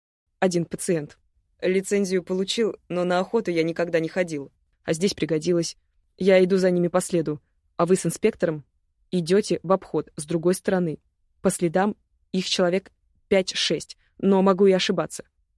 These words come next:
«А ты уверен, что инспектор сам не замешан в этом?» «Абсолютно. Нормальный мужик.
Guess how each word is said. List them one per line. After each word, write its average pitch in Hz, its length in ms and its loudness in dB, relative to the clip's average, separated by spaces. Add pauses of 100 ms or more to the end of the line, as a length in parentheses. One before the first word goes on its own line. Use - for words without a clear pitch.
«А 170 100 -6
ты - 160 -4
уверен, 170 540 0
что - 280 -6
инспектор - 600 -4 (400)
сам 175 340 -2
не 156 80 -4
замешан 170 400 -2
в 147 60 -10
этом?» 147 280 -10 (680)
«Абсолютно. 175 680 2 (240)
Нормальный 180 460 4
мужик. 165 360 -4